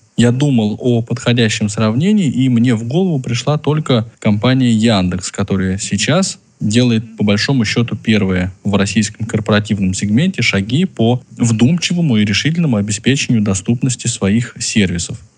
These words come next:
В Соединённых Штатах Америки таких компаний чуть больше. Среди участников выставки я бы назвал компанию Apple, компанию Amazon, ну и многие другие. Сама выставка проходила в одном из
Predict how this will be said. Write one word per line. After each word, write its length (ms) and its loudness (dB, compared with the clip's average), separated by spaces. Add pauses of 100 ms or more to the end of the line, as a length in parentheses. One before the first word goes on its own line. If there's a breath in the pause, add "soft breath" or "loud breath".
В 60 -8
Соединённых 500 2
Штатах 340 -2
Америки 480 2
таких 340 -2
компаний 680 0
чуть 240 -2 (140)
больше. 480 -2 (180)
Среди 260 2
участников 560 2
выставки 380 -4
я 140 0
бы 100 0
назвал 380 2
компанию 640 0
Apple, 540 0 (100)
компанию 480 0
Amazon, 720 2 (180)
ну 260 2
и 300 2 (140)
многие 480 2
другие. 600 0
Сама 360 2
выставка 500 0
проходила 500 0
в 80 0
одном 420 2
из 440 0